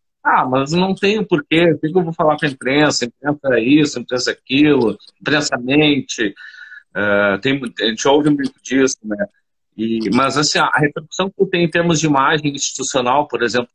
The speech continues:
uma entidade de classe, ah, e a gente reforça isso, quanto mais tu aparece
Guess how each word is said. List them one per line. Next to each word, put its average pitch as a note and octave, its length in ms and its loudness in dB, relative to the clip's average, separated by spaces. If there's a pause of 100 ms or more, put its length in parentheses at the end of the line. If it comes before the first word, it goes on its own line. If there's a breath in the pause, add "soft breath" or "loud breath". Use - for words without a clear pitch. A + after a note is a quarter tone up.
(120)
uma C#3 100 0
entidade C#3 640 0
de - 100 -16
classe, A2 580 -2 (500)
ah, G2+ 440 0
e G#2 180 -4
a G#2+ 60 0
gente B2 240 -6
reforça C3 480 -2
isso, - 280 -6 (120)
quanto F3 340 0
mais D#3 460 0
tu C#3+ 100 -4
aparece B2 480 0